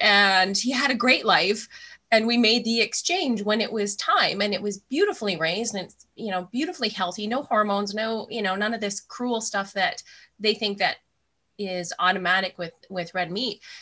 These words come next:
And I have to say, I was a little offended by their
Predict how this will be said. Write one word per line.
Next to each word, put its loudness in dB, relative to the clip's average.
And -2
I 0
have -2
to -2
say, 0
I 4
was -4
a -6
little -6
offended -2
by 2
their -4